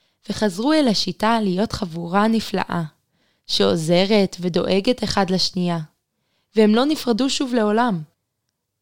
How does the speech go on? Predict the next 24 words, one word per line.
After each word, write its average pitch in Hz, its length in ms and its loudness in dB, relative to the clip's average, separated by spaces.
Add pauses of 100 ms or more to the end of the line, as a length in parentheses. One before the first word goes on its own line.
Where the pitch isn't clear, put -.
(380)
אני 254 460 -2
שבתי 185 500 -2
הביתה, 156 480 -6 (460)
שמחה 202 360 0
שהכל 214 440 2
הסתיים 180 500 0
בטוב, 165 500 -4 (460)
ומאז, 175 680 0 (460)
בכל 285 400 2
פעם 262 240 0
שאני 175 380 -4
רבה 202 200 2
עם 190 120 0
חברים 170 880 -2
או 180 100 -4
מישהו 208 340 0
מהמשפחה, 165 720 -4 (680)
אני 254 160 2
נזכרת 330 560 -2
בסיפור 220 480 -2
של 240 180 0
השיטה 180 480 -2 (480)
ומבקשת 294 640 -2
סליחה. 277 480 -6